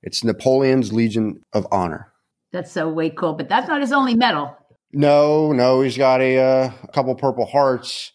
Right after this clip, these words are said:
Speaker 1: a couple Gold Stars, a couple Bronze Stars, a couple Silver Stars, the Medal of Honor. And his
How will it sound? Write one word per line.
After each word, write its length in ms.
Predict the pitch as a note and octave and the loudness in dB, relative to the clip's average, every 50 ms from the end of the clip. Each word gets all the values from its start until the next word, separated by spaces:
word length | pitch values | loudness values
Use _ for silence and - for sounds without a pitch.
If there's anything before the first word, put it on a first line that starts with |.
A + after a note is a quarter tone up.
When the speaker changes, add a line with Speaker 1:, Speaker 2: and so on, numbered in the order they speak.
| _ _ _ | _ _ _
Speaker 1:
a 20 | |
couple 220 | - C3+ A#2+ A#2 B2 | -4 -2 -2 -2 -4
Gold 280 | A#2+ C3+ B2 B2+ A#2+ | -2 0 0 0 0
Stars, 680 | - - - B2+ B2 B2 B2 A#2+ A#2+ A#2 A2+ A2 G#2 - | -2 -2 0 2 4 4 4 4 2 0 -2 -4 -8 -10
a 40 | - | -6
couple 200 | - A2 G2 F#2+ | -6 -6 -6 -4
Bronze 400 | F2 A2+ A2 A2+ A2+ A2 G#2+ - | -2 0 2 2 2 0 -2 -4
Stars, 400 | - A2+ A2 A2 A2 A2 A2 G#2 | -2 0 2 2 2 2 0 -2
a 40 | - | -6
couple 200 | G2+ F#2 G2 G#2 | -10 -10 -10 -8
Silver 320 | - A2+ A2 G#2+ G#2 G2+ | -4 -2 -2 -2 -2 -4
Stars, 520 | G#2 - A2 G#2+ G#2+ G#2 G#2 G2+ G2+ F#2 - | -6 -2 0 2 2 2 2 0 -2 -4 -6
the 80 | G2+ F#2 | -8 -4
Medal 240 | G2+ G2 F#2 F2+ F2+ | -4 -2 -2 -2 -2
of 80 | F#2 | 0
Honor. 540 | G#2+ A2 A2 G#2+ G#2+ G#2 G2+ G2 G2 G2 - _ _ _ _ - | 2 2 2 2 2 0 -2 -2 -4 -6 -10 _ _ _ _ -4
And 400 | - A#2+ A#2 A2+ A2+ G#2+ G#2+ - _ _ _ | -4 -2 -2 -2 -4 -4 -6 -10 _ _ _
his 500 | - F2+ G2 C3 B2+ B2+ A#2 G#2 - - | -14 -6 -2 0 2 2 0 -2 -4 -8